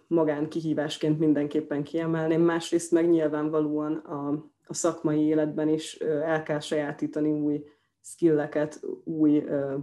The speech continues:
területekkel foglalkozik az ember, és meglátja a gyakorlati oldalát, még amellett is, hogyha esetleg gyakornok volt korábban mindannak a,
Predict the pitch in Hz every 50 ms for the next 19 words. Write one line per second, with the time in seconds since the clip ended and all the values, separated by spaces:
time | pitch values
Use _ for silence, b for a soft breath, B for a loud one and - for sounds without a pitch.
0 | 135 - 175 170 160 156 151 151 151 151 151 - - - 165 156 - - 156 143
1 | 147 147 147 147 - 151 156 156 - 160 156 160 156 156 156 160 165 160 - 180
2 | 170 151 143 143 151 147 - 165 156 156 156 156 156 - 151 147 147 143 147 -
3 | 151 147 147 147 143 143 151 147 151 - 160 160 151 160 160 156 147 143 143 143
4 | 147 - - 160 156 - - 156 - - 151 151 147 - 151 147 - 147 143 151
5 | 143 151 151 - - 147 139 143 139 139 - - 147 147 - - 160 147 143 139
6 | 139 139 147 147 151 151 151 147 139 147 143 143 143 143 147 - - 147 139 143
7 | 139 -